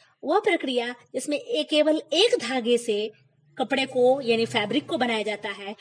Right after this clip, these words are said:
उसे निटिंग कहते हैं। It is done by hand or machine, यह हाथों से भी और मशीन से भी बनाया जाता है। Usage of cotton,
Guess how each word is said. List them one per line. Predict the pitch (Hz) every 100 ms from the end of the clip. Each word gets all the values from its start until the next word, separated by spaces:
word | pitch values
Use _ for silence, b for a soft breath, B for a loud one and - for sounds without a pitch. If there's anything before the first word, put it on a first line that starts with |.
| B -
उसे | 226 247
निटिंग | 247 349 403
कहते | 269 220 214
हैं। | 214 -
It | 247
is | 240
done | 190 277 330
by | 254 240 233
hand | 220 226
or | 311
machine, | 330 370 381 269 208 B B B
यह | 233 240
हाथों | 208 190 294
से | 320 349
भी | 330 427 480 B -
और | 302 370 392
मशीन | 330 - 453
से | 440 339
भी | 262
बनाया | 226 202 190
जाता | 185 170 170
है। | 165 147 _ _ _ _ _ _ _ _ _ _ _ _ _ _ _ _ _ _ 208
Usage | 220 208 262 311
of | 330 392
cotton, | 392 403 208